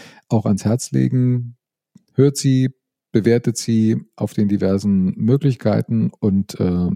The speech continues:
tragt dazu damit bei, dass die gewaltfreie Kommunikation in die Welt getragen ist. Das ist auch ein Gedanke und eine Idee, die Rosenberg selbst hatte. Und mit dieser kleinen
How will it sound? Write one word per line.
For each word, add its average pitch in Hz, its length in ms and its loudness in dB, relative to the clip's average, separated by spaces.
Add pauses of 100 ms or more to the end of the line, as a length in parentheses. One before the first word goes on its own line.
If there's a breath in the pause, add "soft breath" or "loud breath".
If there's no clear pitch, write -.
tragt - 320 -6
dazu 98 540 0 (140)
damit 98 420 2
bei, 110 380 0
dass 98 220 -2
die 98 140 0
gewaltfreie 95 560 -4
Kommunikation 92 580 -2
in 92 80 2
die 87 120 -2
Welt 98 220 -2
getragen 147 420 0
ist. 156 180 2 (300 loud breath)
Das - 160 -10
ist 104 220 -6
auch 117 140 0
ein 117 140 2
Gedanke 110 420 2
und 113 200 0
eine 101 260 2
Idee, 107 400 2 (360 loud breath)
die 120 60 -2
Rosenberg 98 500 -2
selbst - 320 -4
hatte. - 220 -4
Und - 340 -10 (320)
mit 104 140 -2
dieser 110 220 0
kleinen 98 760 0